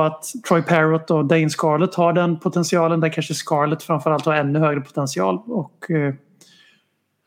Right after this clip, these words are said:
skulle vi kunna hamna i en verklighet där en Divine, en Skip, en Pape Matar Sarr som inte är homegrown på det sättet och sådär, men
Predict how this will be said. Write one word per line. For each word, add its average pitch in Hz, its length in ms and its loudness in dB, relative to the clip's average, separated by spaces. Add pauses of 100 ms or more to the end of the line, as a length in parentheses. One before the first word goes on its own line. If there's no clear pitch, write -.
skulle 180 500 2
vi 214 100 4
kunna 202 360 4
hamna 170 340 2
i 202 40 4
en 226 100 4
verklighet 175 640 2
där 151 380 0 (340)
en 156 200 0
Divine, 147 640 0 (140)
en 160 100 -2
Skip, - 380 -6 (460)
en 147 420 -4 (400)
Pape 170 160 -2
Matar 151 240 -2
Sarr 147 220 -2
som 156 160 -4
inte 156 180 -4
är 147 40 -2
homegrown 156 420 0
på 170 80 -6
det 147 160 -2
sättet 151 460 -6
och 151 60 -4
sådär, 151 220 -2
men 147 140 -2